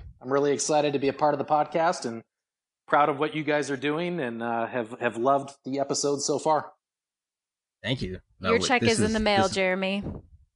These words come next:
Speaker 1: <laughs> I appreciate that.
Speaker 2: <laughs> We're really excited to have you on. For, for those that don't know, Jeremy is essentially the O G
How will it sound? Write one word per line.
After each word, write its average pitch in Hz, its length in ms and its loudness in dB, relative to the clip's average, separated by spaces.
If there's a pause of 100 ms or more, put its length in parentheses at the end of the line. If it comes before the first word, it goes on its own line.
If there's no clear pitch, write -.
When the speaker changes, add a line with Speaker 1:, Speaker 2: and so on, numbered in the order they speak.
(280)
Speaker 1:
<laughs> - 140 -2
I 180 420 4
appreciate 160 460 -2
that. - 720 -8 (540)
Speaker 2:
<laughs> 311 120 2
We're 135 140 4
really 143 220 8
excited 120 320 2
to 107 80 4
have 107 180 2
you 101 160 2
on. 98 260 2
For, 101 260 0
for 117 140 0
those 113 320 2 (180)
that 98 240 -2
don't 107 300 2
know, 90 320 0
Jeremy 92 680 -2
is 92 240 -2
essentially 139 520 0
the 104 240 0
O 117 220 4
G 98 480 0